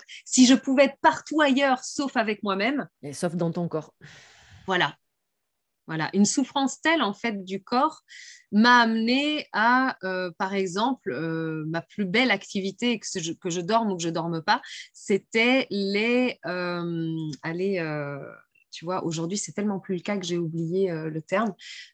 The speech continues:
Speaker 1: Euh, ce sont les, euh, les voyages, euh,
Speaker 2: Astro ?
Speaker 1: astro.
Speaker 2: Ah oui,
Speaker 1: Tout à fait.
Speaker 2: d'accord, ok.
Speaker 1: Oui, oui. Donc, euh, donc, moi, que je sois en cours, que je sois pas en cours, moi, j'étais toujours ailleurs.
Speaker 2: Ok.
Speaker 1: Et d'ailleurs, de-,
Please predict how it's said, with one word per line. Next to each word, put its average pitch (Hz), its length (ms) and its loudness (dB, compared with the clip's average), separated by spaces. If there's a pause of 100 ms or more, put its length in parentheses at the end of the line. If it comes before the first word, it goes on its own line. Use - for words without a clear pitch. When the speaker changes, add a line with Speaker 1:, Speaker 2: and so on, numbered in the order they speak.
(100)
Speaker 1:
Euh, 170 260 -4
ce - 160 -6
sont 214 400 2
les, 202 360 4
euh, 170 300 0
les 180 100 8
voyages, 214 560 8
euh, 175 600 2 (460)
Speaker 2:
Astro ? - 420 -4 (460)
Speaker 1:
astro. - 420 0 (400)
Speaker 2:
Ah 254 140 0
oui, 320 100 2
Speaker 1:
Tout 208 120 2
à 220 80 4
fait. 285 80 -4
Speaker 2:
d'accord, 202 280 -4
ok. 208 180 -8
Speaker 1:
Oui, 208 100 4
oui. 196 140 -2 (480)
Donc, 233 300 4
euh, 214 400 6
donc, 202 380 -2
moi, 233 340 2
que 180 80 -10
je 196 100 -2
sois 214 220 -4
en 214 120 0
cours, 233 360 -2
que 202 80 -4
je 190 60 -4
sois 202 120 -4
pas 208 100 -4
en 202 120 0
cours, 214 140 -4
moi, 202 100 0
j'étais 185 200 -4
toujours 196 240 -6
ailleurs. 160 240 -4 (360)
Speaker 2:
Ok. - 160 -14
Speaker 1:
Et 208 80 6
d'ailleurs, 214 400 6
de-, 202 100 -2